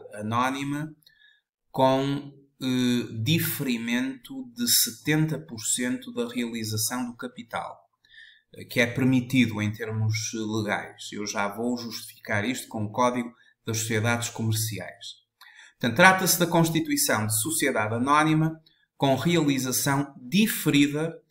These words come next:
de entradas em dinheiro e com prémio de emissão. As entradas em dinheiro na sociedade anónima podem efetivamente ser diferidas.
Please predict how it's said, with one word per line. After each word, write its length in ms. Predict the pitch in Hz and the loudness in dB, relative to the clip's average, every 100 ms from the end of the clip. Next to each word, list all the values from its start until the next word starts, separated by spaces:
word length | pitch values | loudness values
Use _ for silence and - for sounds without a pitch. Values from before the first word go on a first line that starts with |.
| _ _ | _ _
de 260 | - 131 143 | -4 2 4
entradas 580 | 131 147 139 131 127 135 | 4 4 2 2 2 4
em 180 | 156 143 | 4 4
dinheiro 480 | 123 117 113 117 - _ _ | 2 0 0 -2 -10 _ _
e 100 | 123 | -4
com 260 | - 127 117 | 2 2 2
prémio 560 | 123 127 127 123 123 | 2 2 2 0 -2
de 280 | 110 123 131 - | -4 -2 -2 -4
emissão. 560 | 139 135 120 - 98 85 - _ _ _ _ - | -6 -2 0 0 -2 -6 -12 _ _ _ _ -6
As 140 | 110 | 0
entradas 600 | 127 120 127 123 123 117 | 0 2 2 2 0 2
em 140 | 123 123 | 2 4
dinheiro 440 | 120 127 143 143 | 2 2 2 0
na 80 | 120 | -4
sociedade 540 | - - 113 117 117 | -6 -4 -4 -4 -4
anónima 420 | 120 123 131 139 135 | -2 -2 -2 -4 -6
podem 360 | - 117 117 | -4 -4 -4
efetivamente 600 | 113 117 113 113 113 120 | -6 -6 -6 -4 -2 -2
ser 260 | 117 117 110 | -2 -4 -6
diferidas. 640 | 123 - - 92 90 - | -8 -8 -10 -12 -12 -14